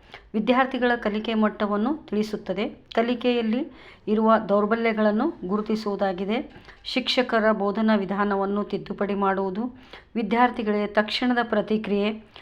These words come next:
ನೀಡುವುದು. ಕಲಿಕೆಯಲ್ಲಿ ಆಸಕ್ತಿ ಹೆಚ್ಚಿಸುತ್ತದೆ. ಭವಿಷ್ಯದ ಉತ್ತಮ ಸಾಧನೆಗೆ ಇದು ಮಾರ್ಗದರ್ಶನ ಮಾಡುವಂಥದ್ದಾಗಿದೆ. ಈ ಮೌಲ್ಯಮಾಪನದ ಲಕ್ಷಣಗಳು. ಇದು ರೂಪಾತ್ಮಕ ಮೌಲ್ಯಮಾಪನ ನಿರಂತರವಾಗಿ ನಡೆಯುತ್ತದೆ. ಕಲಿಕೆಯ ಮಧ್ಯದಲ್ಲಿ ನಡೆಯುವಂಥದ್ದು.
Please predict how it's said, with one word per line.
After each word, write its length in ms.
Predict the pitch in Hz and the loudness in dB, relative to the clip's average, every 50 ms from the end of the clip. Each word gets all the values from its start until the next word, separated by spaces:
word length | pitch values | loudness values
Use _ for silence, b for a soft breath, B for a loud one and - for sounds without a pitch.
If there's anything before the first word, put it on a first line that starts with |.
| B B B B | B B B B
ನೀಡುವುದು. 640 | 214 220 214 190 180 175 170 160 160 151 156 - - - B B B B B B | 4 6 6 6 4 2 -2 -4 -6 -8 -12 -14 -16 -20 B B B B B B
ಕಲಿಕೆಯಲ್ಲಿ 540 | - 247 254 269 277 277 277 269 262 254 262 | 4 4 6 6 4 2 2 2 2 2 0
ಆಸಕ್ತಿ 520 | - - 220 202 - - 233 226 226 - 233 | 0 0 0 0 2 0 0 0 0 -2 -2
ಹೆಚ್ಚಿಸುತ್ತದೆ. 760 | 214 214 - - 214 - 220 214 - - 214 220 233 247 247 - - - - | -2 -2 -2 -6 -6 -4 -6 -4 -2 -2 -2 -2 -2 -4 -6 -10 -16 -10 -2
ಭವಿಷ್ಯದ 480 | 185 208 214 226 220 - - 226 214 214 | 0 2 2 2 0 -2 -4 -4 -2 -4
ಉತ್ತಮ 460 | 196 - 220 220 - - 233 226 220 | -4 -4 -6 -6 -2 -2 0 0 0
ಸಾಧನೆಗೆ 640 | 214 220 - 185 185 185 190 208 208 202 196 196 214 | 0 2 4 4 4 4 4 2 0 0 2 2 2
ಇದು 360 | 202 185 240 339 370 - - - | 2 2 2 0 -2 -4 -4 0
ಮಾರ್ಗದರ್ಶನ 600 | 208 180 185 185 190 190 180 190 - - 202 208 262 349 - - - - - | 2 2 4 4 2 0 0 -2 -2 -2 -4 -2 -2 -4 -6 -10 -16 -2 2
ಮಾಡುವಂಥದ್ದಾಗಿದೆ. 920 | 240 226 214 208 202 190 185 180 185 170 156 160 156 143 160 156 160 - - - B B B B B B B B B B B B | 4 6 6 6 4 2 2 0 -2 -2 -2 -2 -4 -4 -6 -8 -10 -12 -16 -18 B B B B B B B B B B B B
ಈ 100 | 240 285 | 0 2
ಮೌಲ್ಯಮಾಪನದ 800 | 285 269 254 254 254 262 254 247 233 220 220 226 220 208 202 190 254 349 - - - - _ - 214 | 4 4 4 4 4 4 6 4 4 4 2 0 0 2 2 2 0 -2 -4 -8 -18 -20 _ -2 2
ಲಕ್ಷಣಗಳು. 640 | 240 247 247 - - 202 185 156 160 160 - B B B B B B B B B | 2 2 2 0 0 0 0 -2 -4 -6 -10 B B B B B B B B B
ಇದು 280 | 247 220 233 240 254 - - - 208 | 0 0 2 0 0 -4 -6 -4 -2
ರೂಪಾತ್ಮಕ 540 | 220 226 220 254 254 254 262 262 254 254 262 | 0 4 6 6 4 4 2 -4 -2 -2 0
ಮೌಲ್ಯಮಾಪನ 680 | 254 240 226 220 226 233 226 220 214 220 - 214 220 247 247 233 | 0 0 0 0 0 0 0 0 0 2 2 2 2 4 2 2
ನಿರಂತರವಾಗಿ 720 | 208 202 208 226 240 233 220 240 226 214 214 220 214 226 | 2 2 2 2 2 0 0 2 2 4 4 2 2 2
ನಡೆಯುತ್ತದೆ. 600 | 214 208 202 208 214 214 214 - 214 214 220 220 220 - B B B B B B B | 0 0 2 0 0 0 0 -2 0 0 0 -2 -2 -6 B B B B B B B
ಕಲಿಕೆಯ 440 | - 226 233 247 240 240 247 226 233 | 0 0 2 2 2 4 4 4 4
ಮಧ್ಯದಲ್ಲಿ 600 | 220 190 185 180 175 220 220 220 226 214 214 220 | 4 4 2 2 2 2 2 2 2 0 2 2
ನಡೆಯುವಂಥದ್ದು. 840 | 220 214 190 202 208 208 202 208 208 196 - 214 202 - 214 214 214 | 2 2 2 2 2 2 2 0 0 0 -2 -2 -2 0 0 0 0